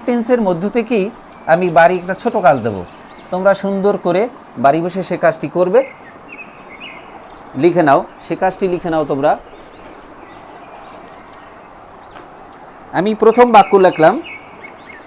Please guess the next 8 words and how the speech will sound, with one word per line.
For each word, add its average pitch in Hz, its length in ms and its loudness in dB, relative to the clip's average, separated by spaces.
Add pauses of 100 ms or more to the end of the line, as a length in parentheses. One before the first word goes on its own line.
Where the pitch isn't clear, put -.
(320)
প্রথম 202 280 0
বাক্য 190 240 2
লিখব, 170 340 2 (720)
"You 233 180 0
and 202 440 -2
I, 131 300 4 (2500)
you 196 580 4 (1500)
and 151 580 -2